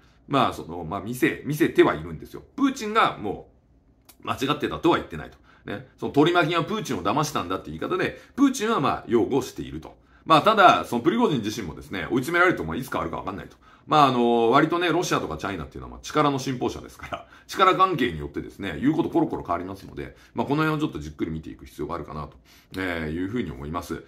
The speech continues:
まあ、そんな中ですね、まあ、あの、戦争の方はね、今、まあ、どんな状態かというと、まあ、ロシア軍がですね、武装ヘリを使ってね、まあ、ウクライナ軍を効果的に撃退しているというのは、これはまあ、事実のようです。まあ、とはいえですね、ウクライナも戦法を変えましてですね、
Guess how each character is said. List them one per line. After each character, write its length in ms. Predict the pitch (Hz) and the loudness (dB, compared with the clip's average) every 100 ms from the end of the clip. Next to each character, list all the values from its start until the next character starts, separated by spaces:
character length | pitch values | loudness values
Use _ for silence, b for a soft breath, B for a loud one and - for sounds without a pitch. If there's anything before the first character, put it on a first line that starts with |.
| B | B
ま 120 | - | -6
あ、 20 | 120 | -2
そ 120 | 220 | 0
ん 60 | |
な 100 | 277 | 2
中 200 | 269 254 | 2 2
で 100 | 123 | 0
す 80 | 82 | -4
ね、 240 | 104 113 95 | -2 -2 0
ま 80 | 107 | 0
あ、 100 | 104 | 0
あ 20 | |
の、 220 | 95 92 | 0 -2
戦 200 | 92 196 | 0 0
争 180 | 233 254 | 0 0
の 60 | 233 | 2
方 180 | 240 214 | 2 2
は 120 | 95 | 0
ね、 100 | 95 | -2
今、 180 | 117 87 | -4 -4
ま 140 | 85 | -6
あ、 20 | |
ど 160 | 78 143 | -4 -2
ん 20 | |
な 80 | 120 | -2
状 160 | 85 | -2
態 180 | 82 80 | -6 -6
か 120 | 80 | -6
と 80 | 78 | -8
い 100 | 64 | -10
う 60 | 65 | -6
と、 360 | 101 104 - B B | 0 0 0 B B
ま 80 | 117 | 2
あ、 40 | |
ロ 100 | 147 | 2
シ 160 | 156 285 | 2 0
ア 100 | 277 | 0
軍 200 | 233 117 | 0 -2
が 80 | 76 | -6
で 80 | |
す 100 | - | -10
ね、 220 | 95 95 76 | -6 -6 0
武 120 | 135 | 0
装 240 | 139 233 233 | 2 4 4
ヘ 80 | |
リ 120 | 240 156 | 4 2
を 120 | 87 | -2
使 180 | - 73 | -8 -10
っ 80 | |
て 120 | - 73 | -10 -4
ね、 300 | 104 123 - B B | 0 0 -2 B B
ま 120 | 127 | 2
あ、 20 | |
ウ 100 | 113 | 2
ク 80 | 113 | 4
ラ 120 | 165 | 4
イ 20 | |
ナ 80 | 170 | 4
軍 160 | 139 80 | 2 0
を 20 | |
効 160 | 80 131 | -2 0
果 140 | 147 | 2
的 140 | 143 139 | 0 -2
に 100 | 120 | -2
撃 220 | 123 123 | -4 -2
退 160 | 131 | -2
し 80 | 131 | -2
て 80 | 139 | 0
い 20 | |
る 100 | 143 | 0
と 60 | 135 | -2
い 40 | |
う 20 | |
の 60 | 76 | -8
は、 40 | |
こ 80 | - | -6
れ 60 | 80 | -8
は 60 | |
ま 40 | 69 | -8
あ、 40 | |
事 120 | 69 | -8
実 260 | 143 135 87 71 | -8 -6 -8 -10
の 100 | - | -4
よ 140 | 95 87 | -2 -2
う 20 | |
で 100 | 67 | -4
す。 200 | - - B B | -12 -16 B B
ま 100 | 135 | 0
あ、 20 | |
と 120 | 220 | 2
は 120 | 269 | 2
い 100 | 220 | 2
え 20 | 123 | 2
で 80 | 117 | -2
す 80 | |
ね、 80 | 107 | -4
ウ 40 | 120 | 0
ク 80 | |
ラ 120 | 214 240 | 0 0
イ 20 | |
ナ 80 | 143 | -4
も 80 | |
戦 260 | - 180 202 | -4 -4 0
法 180 | 190 185 | 4 6
を 80 | 185 | 6
変 200 | 160 180 | 2 2
え 20 | |
ま 160 | 180 | 0
し 80 | - | -2
て 100 | - | -6
で 80 | - | -10
す 100 | - | -12
ね、 300 | 85 82 65 | -12 -12 -12